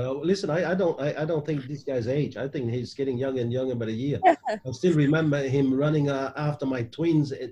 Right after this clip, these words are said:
Speaker 1: at Darling Harbour.
Speaker 2: Yeah.
Speaker 1: Uh, rolling his ankle, rolling down the ground,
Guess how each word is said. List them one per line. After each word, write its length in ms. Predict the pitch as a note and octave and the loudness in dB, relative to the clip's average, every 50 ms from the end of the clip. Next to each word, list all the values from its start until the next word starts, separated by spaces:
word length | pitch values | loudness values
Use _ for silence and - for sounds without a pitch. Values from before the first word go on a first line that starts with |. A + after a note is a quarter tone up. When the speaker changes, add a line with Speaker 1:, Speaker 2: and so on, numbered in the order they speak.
| - | -8
Speaker 1:
at 140 | C3+ B2 A2+ | -8 -6 -4
Darling 280 | C#3 C#3+ D#3+ E3 D3 B2+ | -2 -2 0 0 0 0
Harbour. 400 | A#2 B2 B2+ C3+ C#3 F#3 A3+ A3 _ _ _ _ _ _ - - - | -2 -2 -4 -4 -4 -4 -6 -6 _ _ _ _ _ _ -20 -8 0
Speaker 2:
Yeah. 260 | A3+ A#3 A#3+ A3 - | 2 4 4 4 4
Speaker 1:
Uh, 40 | - - - - _ _ - C3+ | 0 -4 -12 -20 _ _ -4 -2
rolling 540 | C#3 C#3+ D3+ F3+ G3 G3 G3 G3 F#3 F3 E3+ | 2 4 6 6 8 8 8 8 8 8 6
his 280 | C#3+ D#3 D#3+ D3 - - | 6 4 4 2 2 0
ankle, 400 | D#3 D#3 F3+ F#3 G3+ A#3+ C#4 C#4 - - - | 0 2 2 4 2 0 -2 -2 -6 -10 -6
rolling 760 | C3+ C3 D3 D#3 F3+ G3+ G#3+ G#3 G#3+ G#3 G#3 G3+ G3 F#3+ F#3 | -2 2 4 6 6 6 8 8 8 10 10 8 8 6 6
down 300 | F#3 F#3 F#3 F#3 F#3 F#3 | 6 6 6 6 6 6
the 100 | F3 E3 | 6 6
ground, 540 | C#3+ D#3 E3 E3 D3 D3 F3 A#3+ C4 C4 | 6 6 6 6 4 4 2 0 -2 -6